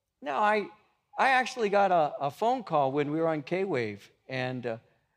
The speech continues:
I, I'd been teaching a passage out of the Gospel of Matthew, how that, that the, the, the, um,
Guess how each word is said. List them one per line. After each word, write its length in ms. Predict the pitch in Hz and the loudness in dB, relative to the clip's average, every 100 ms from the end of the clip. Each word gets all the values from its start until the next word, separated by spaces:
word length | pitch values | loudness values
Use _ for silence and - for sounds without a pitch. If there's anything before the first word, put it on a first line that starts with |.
| _ 147 | _ 0
I, 320 | 180 165 214 | 2 4 2
I'd 160 | 220 | 0
been 140 | 240 208 | -6 -8
teaching 420 | 226 240 - 226 | -8 -8 -6 -4
a 40 | |
passage 520 | - 190 208 190 196 185 | 0 0 0 -2 -2 0
out 180 | 180 | 0
of 140 | 175 156 | 0 -2
the 100 | 156 | 0
Gospel 460 | 156 165 - 165 | 2 0 -2 -4
of 100 | 139 | -4
Matthew, 380 | 147 147 156 185 | 0 0 0 -2
how 160 | 135 151 | 0 -2
that, 300 | 147 139 131 _ _ _ - | -2 -4 -6 _ _ _ -8
that 220 | 135 131 | -6 -2
the, 340 | 135 123 123 110 | 0 2 0 -2
the, 260 | 123 117 - _ _ _ - | -4 -4 -10 _ _ _ -6
the, 240 | 131 123 | -2 0
um, 300 | 120 117 110 | 0 0 -4